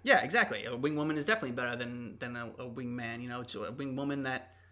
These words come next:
is, you know, can, that talks you up, that tells you how, you know, how great of a guy you are, and it's like you take, you trust it more. Women trust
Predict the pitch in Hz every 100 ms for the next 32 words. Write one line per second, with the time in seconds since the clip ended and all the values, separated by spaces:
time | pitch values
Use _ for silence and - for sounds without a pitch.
0 | - - - - - - - - 143 131
1 | 127 - 151 123 120 127 - 117 104 139
2 | 135 135 131 165 170 156 139 123 120 123
3 | 120 117 120 117 120 113 117 - - -
4 | - - - 110 117 117 120 151 165 170
5 | 170 165 165 165 151 143 139 - 151 147
6 | 190 180 170 - 180 180 151 143 156 143
7 | 151 156 151 -